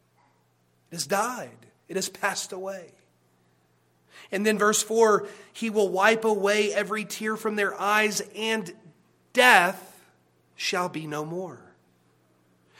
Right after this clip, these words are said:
And then verse five, the risen Lord says, "Behold, I am making all things new." And the very last verse of that chapter says, "Nothing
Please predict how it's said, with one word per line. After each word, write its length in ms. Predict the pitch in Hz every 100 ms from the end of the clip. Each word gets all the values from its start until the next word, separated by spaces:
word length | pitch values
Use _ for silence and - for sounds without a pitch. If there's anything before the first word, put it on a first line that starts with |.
| - -
And 140 | 196
then 120 | 208
verse 220 | 190 202 202
five, 500 | 214 220 214 196 165
the 100 | 180
risen 280 | 196 202
Lord 260 | 196 202 202
says, 260 | 226 214 208
"Behold, 500 | 208 190 220 220 208
I 180 | 196
am 160 | 214 208
making 500 | 214 214 220 208 180 - - _ -
all 640 | 208 247 254 247 254 240
things 1080 | 247 - - 262 269 254 220 180 151 123 131 -
new." 920 | 170 175 220 254 262 247 160 135 107 101 - _ _ _ _ _ _ _ _ _ _ _ _ -
And 80 | 143
the 40 |
very 220 | 160 156
last 480 | 147 156 156 151 -
verse 220 | 156 151
of 60 | 147
that 120 | 143
chapter 380 | - 160 151 156
says, 420 | - 165 151 - - - _ -
"Nothing 1000 | 143 165 185 185 - 190 180 185 175